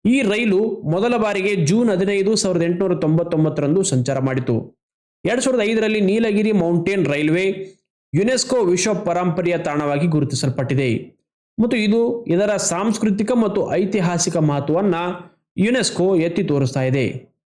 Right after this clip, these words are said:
ಇತ್ತೀಚೆಗೆ ಯಾವ ದೇಶವು ಇಂಟರ್‌ನ್ಯಾಷನಲ್ ಸೋಲಾರ್ ಅಲಯನ್ಸ್‌ನ ನೂರ ಒಂದನೇ ರಾಷ್ಟ್ರವಾಗಿ ಸದಸ್ಯತ್ವವನ್ನು ಪಡೆದುಕೊಂಡಿದೆ? Which country has become the hundred and first member to join the International Solar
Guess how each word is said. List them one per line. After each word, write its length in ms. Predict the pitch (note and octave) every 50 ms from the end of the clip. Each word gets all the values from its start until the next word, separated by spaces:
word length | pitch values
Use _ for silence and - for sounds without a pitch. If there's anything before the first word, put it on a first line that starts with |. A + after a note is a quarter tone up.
| _ _ _ _ _ _ _
ಇತ್ತೀಚೆಗೆ 460 | F#3 G3+ - D#4 C#4+ A#3+ C#4+ B3+ B3 F#3
ಯಾವ 260 | F3 F3 G#3 A3 A3+
ದೇಶವು 420 | G#3+ G#3+ G#3 G#3+ G#3 G3+ G#3 F#3+
ಇಂಟರ್‌ನ್ಯಾಷನಲ್ 800 | E3+ E3 F3 F3+ F3 A#3 A#3 A3 G#3+ G#3 G3+ - - A3+ G#3+ G3+
ಸೋಲಾರ್ 400 | - - E3 F3 F3+ F#3+ F#3+ F#3+
ಅಲಯನ್ಸ್‌ನ 580 | E3+ C#3+ D3+ D#3+ F3 F3 F3 F3 F3 F3 F3 E3
ನೂರ 300 | D3+ D3 D#3+ F#3 G3 G3
ಒಂದನೇ 460 | F#3 E3 E3 E3 E3 F3 F3 F3+ E3
ರಾಷ್ಟ್ರವಾಗಿ 560 | C#3+ C#3 C#3+ - - E3 D3+ D3 C3+ C#3+ D#3
ಸದಸ್ಯತ್ವವನ್ನು 600 | D3 - C#3 D3 C#3 - - A#2+ - C#3 C#3+ F3 F3
ಪಡೆದುಕೊಂಡಿದೆ? 840 | - C3+ B2 B2+ A#2+ C#3 C3+ C3 C3 A#2+ G#2+ - - - _ _ _ _ _ _ _ _ _ _ _ A3+
Which 220 | C4+ B3+ - B3+
country 260 | A#3 A3 G#3+ B3+ A#3
has 340 | F#3+ E3 D3+ D#3+ D3 C3+ D#3+
become 340 | D3+ A3 A3+ A3+ A3+ A#3+ A#3+ - - - _ _ _ _ _ C#3
the 100 | F3+ E3+ - D#3+
hundred 220 | F#3 A3 A#3+ B3
and 200 | B3+ A#3+ - A#3+
first 380 | A3+ A#3+ A3+ - - G3+ F3+ F3+
member 460 | F#3+ G3+ G3+ F#3+ A3+ A#3 A3+ A3+ -
to 180 | F3 D3 C3+ B2 F3+
join 380 | F#3 F#3 G#3+ A3+ A#3 A#3+ A#3 A#3+ - - _ _ _ _ D3+
the 100 | F3+ -
International 720 | F3+ A3 A#3 A3+ A3+ C#4+ B3+ B3+ B3 A3+ A#3+ - B3+ B3+ A3+
Solar 420 | - - A#3 G3 G3 G#3 G3+